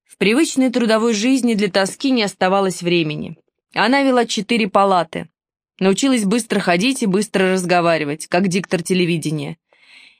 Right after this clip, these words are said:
Если пациент попадался бестолковый и не понимал с первого раза, у нее закипали мозги. Но Анна терпела,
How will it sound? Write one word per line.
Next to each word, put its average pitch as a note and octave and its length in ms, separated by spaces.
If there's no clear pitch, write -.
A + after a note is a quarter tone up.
Если C#4+ 260
пациент C#4+ 440
попадался A#3+ 580
бестолковый G#3 800
и G#3 220
не G#3 100
понимал A3 400
с - 120
первого F3+ 360
раза, B3 440
у F3+ 100
нее F#3+ 380
закипали G3 580
мозги. E3+ 580
Но F#3+ 200
Анна D4+ 260
терпела, G#3+ 640